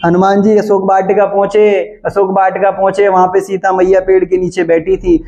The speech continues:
तो उस समय जब वो वहां पहुंचे तो रावण मैया के पास था। तो बजरंगबली छुपकर पेड़, पेड़ पे छुपके बैठ गए। तो अब जो सीता मैया है और जो रावण है, वहां संवाद चल रहा है।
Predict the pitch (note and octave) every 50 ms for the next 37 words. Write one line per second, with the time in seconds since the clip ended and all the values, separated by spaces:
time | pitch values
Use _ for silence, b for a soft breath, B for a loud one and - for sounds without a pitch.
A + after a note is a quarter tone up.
0 | B B - G3 - - G3+ - - - G#3+ G#3 G#3 G#3 G#3 F#3+ G3+ G#3 G3 G3
1 | G3+ G3+ F#3+ F#3+ F#3 F#3+ F#3+ F#3+ F#3+ F#3+ F#3 F#3 - G3+ G3 G#3 F#3 F3+ F3 F3
2 | F#3 G3 F#3 F3+ F3 E3+ F3 F3 E3+ E3+ E3 E3 - D#3 C#3 C3+ C3 - - -
3 | - - - - - b b b b b b - F#3+ F3 D#3 - F3 D#3+ D#3+ D3
4 | E3 G3+ A3 A3+ G#3 A3 A3 A#3 A3 G#3 E3+ - - - - - D#3+ - _ _
5 | G3+ G3 F#3 - - F#3 F3 F3 F#3 F3+ - - F#3 F#3+ F#3 F#3 F#3 F3+ - -
6 | - - _ D#3+ C#3 C#3 A#2+ A#2 B2 - _ - - _ _ _ _ _ _ _
7 | _ _ _ _ _ _ _ _ _ G#3+ A3+ - A3+ F#3 G#3+ G#3 G#3+ G#3+ B3 A#3+
8 | A#3+ A#3+ A3+ A3+ - A#3+ A3+ A3 G#3+ G#3+ G#3+ A3+ A3 G#3 G#3 A3+ A#3 A#3 - _
9 | _ _ _ _ _ _ _ _ _ _ - - F#3 G3+ A3 A3 G#3+ A3 G#3+ G3+
10 | F#3+ F#3+ G3 G#3 G#3 G3+ G#3+ G#3 F#3 G3 F#3+ F#3 - F#3+ F3+ F3 E3+ E3 E3 E3+
11 | D#3+ - - D#3+ B2 A#2 G#2+ F#2+ - - -